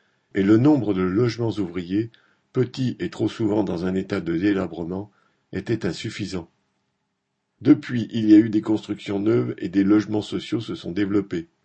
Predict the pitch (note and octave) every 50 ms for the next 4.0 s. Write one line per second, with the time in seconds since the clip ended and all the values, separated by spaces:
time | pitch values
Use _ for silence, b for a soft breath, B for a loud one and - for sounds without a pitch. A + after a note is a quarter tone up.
0 | _ _ _ _ - F2+ G2 F#2+ F#2 A2+ B2 A2+ - - B2+ A2+ A2 G2 - G#2+
1 | F2+ F2+ F#2 F#2+ G#2 - _ _ _ _ _ _ _ - A2+ B2 A2+ A2 - D3
2 | C#3 - B2+ A#2+ - - A2 G#2+ G#2+ A#2 B2 B2 B2+ - - B2 B2 A#2+ G#2+ G2+
3 | G2 G2 G2 G2+ G#2 G#2 - - - - E2+ E2 E2 F2+ F2+ - F#2+ F#2+ F2 F#2